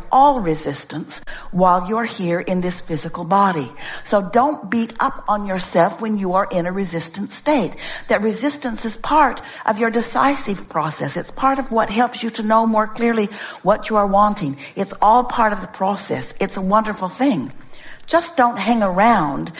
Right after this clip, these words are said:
in an attitude of pushing so hard against what you do not want.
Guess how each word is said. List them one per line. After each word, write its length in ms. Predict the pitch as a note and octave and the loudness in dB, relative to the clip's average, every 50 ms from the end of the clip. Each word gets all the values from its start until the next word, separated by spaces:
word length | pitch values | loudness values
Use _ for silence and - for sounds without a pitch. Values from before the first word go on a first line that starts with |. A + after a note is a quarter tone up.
| - - - | -16 -6 -2
in 120 | - G#3 G3+ | 2 2 4
an 100 | G3 G3 | 2 2
attitude 840 | - - G#3+ A3+ A#3+ A#3 A#3 A3+ - - - D3+ C#3 C#3 D3 - - - - - - | 2 4 4 4 4 2 -2 -6 -8 -6 -6 -4 -4 -4 -6 -8 -12 -16 -20 -4 0
of 180 | - F#3+ F3+ - - - - - | 0 0 0 -4 -10 -14 -12 -4
pushing 440 | - D#4 C#4+ - - A3 F#3 F#3 F#3 | -2 -2 -2 0 -2 -2 -2 -2 -2
so 200 | - - G3 F#3 | 0 0 -2 -2
hard 420 | - - A#3 B3 B3+ G#3 F3+ F#3 | -2 0 2 2 2 2 0 -2
against 460 | F3 - G3 G#3+ G#3 F3+ - - - | -4 -4 -2 -2 -2 -2 -4 -4 -4
what 200 | F#3 F3 - - | -4 -4 -4 -6
you 60 | G#3 | -8
do 180 | F3 D#3 D#3+ D3+ | -4 -2 -2 0
not 280 | D#3 D#3+ E3+ - - G3+ | 0 0 0 0 0 0
want. 420 | A#3+ C4+ B3 G3 C3+ - - | 0 0 0 -2 -6 -8 -10